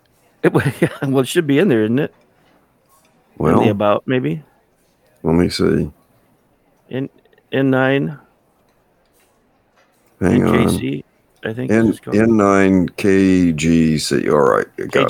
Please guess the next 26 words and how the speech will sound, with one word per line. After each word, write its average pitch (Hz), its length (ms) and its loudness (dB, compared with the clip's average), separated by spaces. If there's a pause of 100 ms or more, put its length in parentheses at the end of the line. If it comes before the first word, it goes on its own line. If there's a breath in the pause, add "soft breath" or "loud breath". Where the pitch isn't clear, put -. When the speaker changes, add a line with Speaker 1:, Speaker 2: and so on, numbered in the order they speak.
Speaker 1:
G - 40 -4
C, - 160 -10
Speaker 2:
All - 100 -4
Speaker 1:
yeah. - 60 -2
Speaker 2:
right. - 160 -8 (460 soft breath)
Speaker 1:
Now, 131 140 0
why 156 220 0
that 156 320 0
is, 110 260 -2
uh, 107 220 0 (240)
set 131 200 -2
up 165 140 -2
that 82 160 -2
way 98 140 0
is 101 80 -6
because 104 320 -2
that 131 180 0
is 117 140 -4
tied 107 400 0
to 104 180 0
the 104 160 0
International 107 480 0
Radio 107 300 0
Network's 98 680 -4 (400 soft breath)
Friday 135 480 0
night 101 380 -4